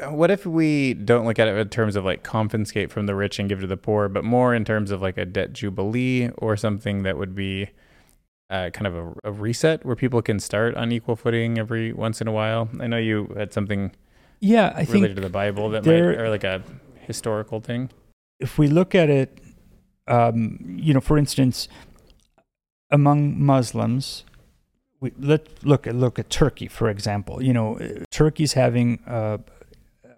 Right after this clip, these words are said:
Speaker 2: type of hyperinflation, right? The way we, we,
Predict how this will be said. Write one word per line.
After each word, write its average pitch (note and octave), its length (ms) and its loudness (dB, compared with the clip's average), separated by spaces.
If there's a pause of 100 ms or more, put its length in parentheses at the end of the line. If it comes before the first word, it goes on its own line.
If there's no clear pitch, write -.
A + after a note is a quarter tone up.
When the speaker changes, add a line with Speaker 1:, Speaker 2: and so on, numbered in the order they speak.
(600)
Speaker 2:
type C#3 160 2
of A#2 100 -2
hyperinflation, G#2+ 840 -2
right? G#2 220 -2 (420)
The C#3 80 8
way C3 220 6
we, C#3 220 2
we, A#2 300 -2